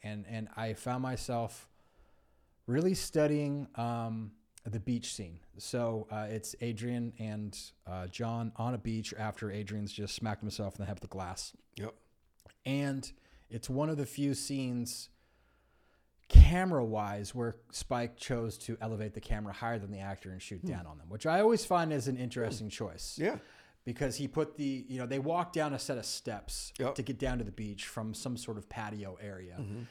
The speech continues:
Speaker 1: And Spike left the camera up top as opposed to bringing it down on the beach.
Speaker 2: Hmm.
Speaker 1: And I, I always like, I al-, I always, I always wondered about those choices
Speaker 2: Yeah.
Speaker 1: from a storytelling standpoint. Why am I looking down at these people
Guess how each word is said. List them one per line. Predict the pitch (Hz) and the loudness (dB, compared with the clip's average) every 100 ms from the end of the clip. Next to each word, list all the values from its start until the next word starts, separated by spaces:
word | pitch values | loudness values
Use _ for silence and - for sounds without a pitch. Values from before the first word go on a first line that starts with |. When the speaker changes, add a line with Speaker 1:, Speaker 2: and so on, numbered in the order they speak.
| - | -14
Speaker 1:
And | 110 113 | -10 -8
Spike | - 131 123 | -4 -4 -4
left | 123 117 | -6 -8
the | 117 | -10
camera | - 110 104 | -10 -8 -8
up | 98 | -10
top | - 101 104 | -8 -8 -8
as | 98 | -12
opposed | - 107 98 | -10 -10 -8
to | 92 | -8
bringing | 98 98 95 | -8 -8 -8
it | 90 | -10
down | 92 90 | -10 -10
on | 85 | -12
the | |
beach. | 87 85 85 - - - | -14 -18 -14 -16 -16 -18
Speaker 2:
Hmm. | 311 - - - | -16 -16 -20 -6
Speaker 1:
And | 143 151 - | -2 -2 -2
I, | 143 151 147 - | -2 0 -2 -2
I | 139 160 | 0 2
always | 180 180 143 | 4 4 2
like, | 143 135 135 - - - _ _ _ - - | 0 0 -2 -6 -12 -14 _ _ _ -20 -4
I | - | 2
al-, | 208 185 - | 2 2 2
I | 180 | 4
always, | 226 208 143 - - | 6 4 2 -4 0
I | 170 | 4
always | 196 147 | 4 4
wondered | 151 143 127 | 2 2 0
about | 110 107 | -2 -2
those | 117 104 | -4 -8
choices | - 104 95 92 - - - | -6 -6 -6 -10 -14 -16 -4
Speaker 2:
Yeah. | 123 127 | -2 0
Speaker 1:
from | 131 | 0
a | |
storytelling | 123 - 139 127 131 120 | 0 2 2 2 -2 -4
standpoint. | 113 - 117 107 - 95 | -6 -6 -6 -6 -8 -8
Why | 110 151 | -4 -2
am | 196 | 0
I | 170 | 0
looking | 147 147 120 | -2 -2 -4
down | 101 113 | -2 -2
at | 110 | -4
these | - 101 | -6 -10
people | - 95 92 87 | -10 -12 -10 -12